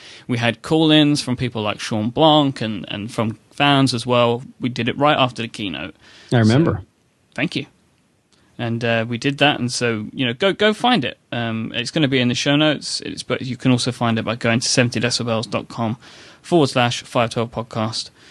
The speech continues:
Speaker 1: Um, and there's more keynote coverage than you could ever want in there. So, Dan, we have another couple of, of listener questions. So, um, we, a good friend of the network and the guy behind Sketch Notes, Mister Mike Rohde,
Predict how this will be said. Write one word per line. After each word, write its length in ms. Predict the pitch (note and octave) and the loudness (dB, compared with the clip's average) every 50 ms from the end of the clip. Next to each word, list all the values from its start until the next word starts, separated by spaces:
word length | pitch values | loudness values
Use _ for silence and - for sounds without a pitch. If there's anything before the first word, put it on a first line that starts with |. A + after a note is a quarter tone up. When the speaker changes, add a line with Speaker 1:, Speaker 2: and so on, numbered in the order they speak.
| - - - _ - | -20 -20 -18 _ -6
Speaker 1:
Um, 300 | G#2 G2+ G2+ G2+ G2 - | -4 -2 -2 -2 -4 -4
and 100 | C3 B2 | -4 -2
there's 220 | B2 B2 A#2+ A#2+ - - _ _ _ _ _ _ _ _ | -2 -2 -2 -4 -8 -18 _ _ _ _ _ _ _ _
more 460 | - F2 B2+ C3+ C#3+ D#3 D#3+ E3 E3 | -6 -2 0 2 2 4 4 2 2
keynote 400 | D3+ - - C#3+ C#3 C3+ B2+ - | 0 0 0 2 4 2 2 0
coverage 420 | - C3 B2+ A#2 A#2+ A#2 A2+ A2+ - | 0 -2 -2 -2 -2 -4 -6 -4 -4
than 160 | A2+ A2 A2+ | -2 -2 -2
you 60 | A2+ | -2
could 140 | A2+ - A2 | -2 -2 -4
ever 140 | A2+ G#2+ A2 | -4 -4 -6
want 200 | A2+ A2 A2 G#2 | -6 -8 -8 -8
in 120 | B2 A2 | -10 -10
there. 200 | A2 G#2 E2+ - | -8 -8 -6 -6
So, 240 | - - A#2+ A2+ A#2 B2+ - _ _ - - - - - - - _ _ | -4 -2 -2 -2 -2 -4 -12 _ _ -18 -16 -16 -18 -18 -20 -20 _ _
Dan, 260 | E3 D#3 D3 C#3 C#3 | 2 2 2 2 2
we 100 | D#3+ E3+ | 2 0
have 140 | F3+ F#3 G3+ | 0 2 0
another 320 | F#3+ D3+ C#3+ D#3 D#3 D3+ | 0 0 0 0 -2 -2
couple 320 | C3+ - C#3+ A#2+ - C3+ A#2+ | -4 -4 -6 -6 -4 -6 -6
of, 200 | A2+ A#2 - _ _ | -6 -6 -14 _ _
of 160 | - A2+ A#2 B2 | -10 -8 -6 -4
listener 300 | A#2+ A#2+ B2 - B2 A#2 | -4 -4 -4 -4 -4 -4
questions. 560 | - - A2 A#2 - - - F#2 F2 - - | -4 -6 -6 -6 -8 -10 -10 -10 -10 -8 -6
So, 360 | - - B2+ A#2 A2+ A2 A2+ - - | -2 0 2 2 2 0 -4 -6 -8
um, 280 | - - - - - | -10 -8 -8 -8 -6
we, 200 | - B2+ B2 - _ | -4 -4 -6 -6 _
a 100 | - - | -12 -12
good 200 | C#3+ - D#3 D3+ | -8 -8 -8 -8
friend 280 | - - D#3 C#3+ C#3 C3 | -2 0 4 4 4 4
of 60 | C3 | 2
the 100 | A#2+ A#2 | 0 0
network 480 | A#2 A2 G#2 - - A2 A2+ C3 - - | 0 0 -2 -4 -2 -2 -2 -2 -4 -4
and 220 | A#2+ A2+ A2+ A2 A2+ | -4 -4 -4 -4 -4
the 80 | B2+ | -4
guy 200 | B2 B2 B2 B2 | 0 2 2 2
behind 300 | A#2+ A#2+ A2+ A#2 A2 A2 G#2+ | 2 -2 -6 -6 -6 -6 -8
Sketch 360 | - - - - - - - | -4 -4 -4 -6 -6 -8 -6
Notes, 400 | A2+ G#2+ G#2+ F#2 - - - - | -6 -4 -4 -6 -8 -10 -8 -8
Mister 240 | A#2+ A#2 - - B2+ | -6 -8 -4 -2 0
Mike 320 | A#2 B2 B2+ B2+ - - | 2 2 2 2 0 -4
Rohde, 460 | - A2+ A2+ A#2+ A#2 A2 G#2+ F#2 - | -8 -4 -4 -4 -4 -4 -6 -6 -6